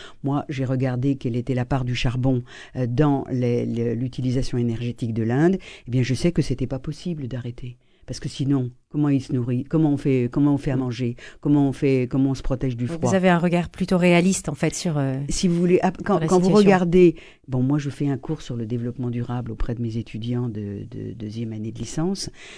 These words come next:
Speaker 1: Donc, les chiffres, je les regarde tous les matins. Et je, je vois bien que, euh, il y a des choses qui sont possibles, il y a des choses qui sont, qui s-, qui seront possibles.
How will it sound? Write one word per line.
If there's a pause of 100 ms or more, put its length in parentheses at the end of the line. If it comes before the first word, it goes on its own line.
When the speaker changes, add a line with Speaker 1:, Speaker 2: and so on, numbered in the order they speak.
(140)
Speaker 1:
Donc,
les
chiffres,
je
les
regarde
tous
les
matins. (480)
Et
je, (140)
je
vois
bien (400)
que,
euh,
il
y
a
des
choses
qui
sont
possibles, (100)
il
y
a
des
choses
qui
sont, (180)
qui
s-, (160)
qui
seront
possibles.